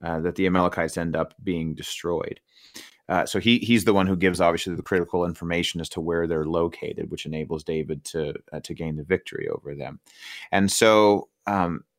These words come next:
there, this is kind of part of an overarching theme that we see in the scriptures, that those who cast aside, those who are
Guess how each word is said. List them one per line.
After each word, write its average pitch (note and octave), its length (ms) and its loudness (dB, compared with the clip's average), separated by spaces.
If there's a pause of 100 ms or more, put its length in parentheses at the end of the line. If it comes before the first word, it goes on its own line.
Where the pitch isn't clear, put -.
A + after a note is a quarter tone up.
(200)
there, A2 340 4
this A2+ 300 0
is A#2+ 80 -2
kind D#3 240 2
of D3 80 -4
part C3 240 4
of A2+ 80 0
an G#2+ 320 2
overarching A2+ 800 4
theme A2+ 400 -2
that G2 120 -4
we G2+ 120 -6
see G#2 260 -4
in G2+ 60 0
the F2+ 80 -4
scriptures, F#2+ 680 -2
that F#2 220 -8
those G#2 260 4
who G2+ 120 -8
cast - 380 0
aside, F#2 640 2
those G#2+ 180 0
who G#2+ 120 0
are F2+ 240 4